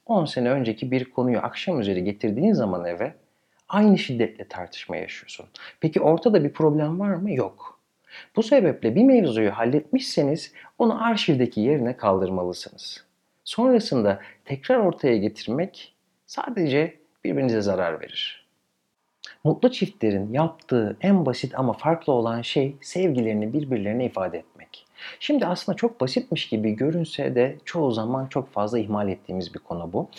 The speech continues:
Şimdi adama soruyorum ben, "Eşini seviyor musun?"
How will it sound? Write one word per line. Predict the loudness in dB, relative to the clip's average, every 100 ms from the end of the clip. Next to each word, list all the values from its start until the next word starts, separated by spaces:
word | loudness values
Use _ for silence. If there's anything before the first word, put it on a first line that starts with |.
| -16 -14 -6
Şimdi | 0 2
adama | 4 4 4
soruyorum | 2 2 2 2 0 -4
ben, | -6 -8 -4
"Eşini | 0 2 2
seviyor | 2 2 2
musun?" | 0 -4 -8